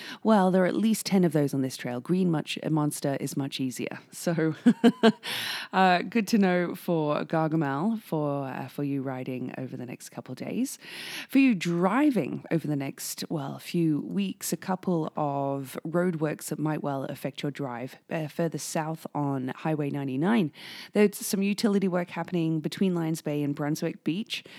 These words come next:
Road there until the end of August. And that's gonna be in both directions from sort of nine until noon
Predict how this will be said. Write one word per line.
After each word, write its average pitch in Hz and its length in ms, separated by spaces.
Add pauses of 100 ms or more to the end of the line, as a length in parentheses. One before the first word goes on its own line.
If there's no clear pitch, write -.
(260)
Road 214 300
there 262 420
until 208 400
the 214 160
end 165 180
of 151 200
August. - 600 (280)
And 175 120
that's 180 180
gonna 190 160
be 170 120
in 165 80
both 165 220
directions 156 560
from - 120
sort 147 200
of 139 60
nine 147 300
until 143 260
noon 143 420